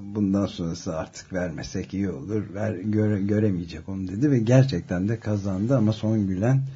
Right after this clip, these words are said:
şeriblerle beraber şimdi şeyleri, Müslüman da olduğu için kadehte tokuşturamıyordur. Gizli gizli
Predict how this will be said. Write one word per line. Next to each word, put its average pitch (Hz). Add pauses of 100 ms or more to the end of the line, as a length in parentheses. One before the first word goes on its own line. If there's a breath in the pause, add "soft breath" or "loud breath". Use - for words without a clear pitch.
(540 loud breath)
şeriblerle 101
beraber 92
şimdi 104 (1300)
şeyleri, 90 (500)
Müslüman 107
da 104
olduğu 101
için 131 (160)
kadehte 95
tokuşturamıyordur. 98 (540 soft breath)
Gizli 120
gizli 82